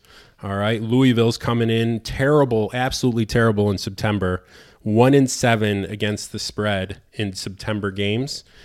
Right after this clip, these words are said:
Um, this game is playing Monday night. So after this long weekend, hopefully you'll be able to dry yourself out. Uh, you know,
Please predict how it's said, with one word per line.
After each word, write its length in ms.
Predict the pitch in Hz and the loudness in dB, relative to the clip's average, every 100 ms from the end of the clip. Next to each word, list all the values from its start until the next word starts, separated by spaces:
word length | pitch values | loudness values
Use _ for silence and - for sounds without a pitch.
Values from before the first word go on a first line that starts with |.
| - - | -18 -6
Um, 380 | 101 98 101 | -2 -2 -2
this 200 | 104 151 | -2 -2
game 280 | - 127 117 | 0 0 0
is 80 | 107 | -2
playing 300 | - 123 110 | -2 0 0
Monday 280 | 107 104 101 | -2 -2 -4
night. 340 | 107 101 90 | -4 -6 -10
So 220 | - 104 | -10 -6
after 320 | 107 104 113 107 | -4 -4 -4 -4
this 220 | 107 - | -4 -4
long 260 | 113 117 | -2 -2
weekend, 400 | 110 120 135 127 | -4 -4 -2 -2
hopefully 320 | 113 107 - 104 | -2 -6 -6 -6
you'll 80 | |
be 140 | 98 104 | -4 -4
able 100 | 101 | -4
to 80 | 101 | -2
dry 220 | 104 104 | 0 2
yourself 420 | 101 - 107 - | 2 2 -2 0
out. 380 | 120 123 120 - - - - | 0 0 -2 -8 -20 -20 -16
Uh, 280 | 95 92 95 | -6 -4 -4
you 100 | 110 | -4
know, 160 | 92 | -6